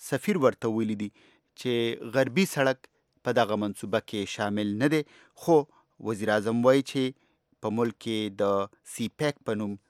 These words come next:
مشهوره دغه اقتصادي راهدارۍ منصوبه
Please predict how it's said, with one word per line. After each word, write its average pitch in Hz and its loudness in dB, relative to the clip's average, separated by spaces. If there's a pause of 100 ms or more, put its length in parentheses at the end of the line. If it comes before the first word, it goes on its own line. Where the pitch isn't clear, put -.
(100)
مشهوره 104 -2
دغه 98 -2 (100)
اقتصادي 107 -6
راهدارۍ 101 -2
منصوبه 107 -2